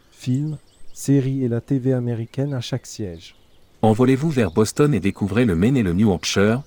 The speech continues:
Speaker 2: deux États pittoresques de la Nouvelle-Angleterre.
Speaker 1: Visiter le Maine et le New Hampshire offre une expérience unique et variée, attirant des visiteurs du monde entier pour plusieurs raisons captivantes. Nature à couper le souffle,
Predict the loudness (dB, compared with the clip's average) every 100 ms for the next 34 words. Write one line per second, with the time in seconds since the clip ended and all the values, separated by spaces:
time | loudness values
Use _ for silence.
0 | -12 _ -2 0 2 0 -2 0 2 2
1 | 0 -2 0 2 2 2 2 2 -2 -2
2 | -6 -8 -20 _ _ _ _ _ _ _
3 | _ _ 2 4 4 2 4 6 6 6
4 | 4 2 2 2 2 2 0 0 2 4
5 | 2 0 -4 -6 -4 -2 -2 -4 -6 -4
6 | -4 -4 -2 0 0 0 -2 -4 -6 -20
7 | -2 0 2 0 0 0 -2 -2 -8 -2
8 | 2 2 0 -4 -4 -4 -6 -6 -4 -4
9 | -6 -6 -4 0 2 2 0 -2 -4 -4
10 | -6 -6 -12 -12 -14 -20 -20 -20 _ _
11 | _ 4 4 4 6 6 6 2 0 2
12 | 2 2 0 -4 -4 -8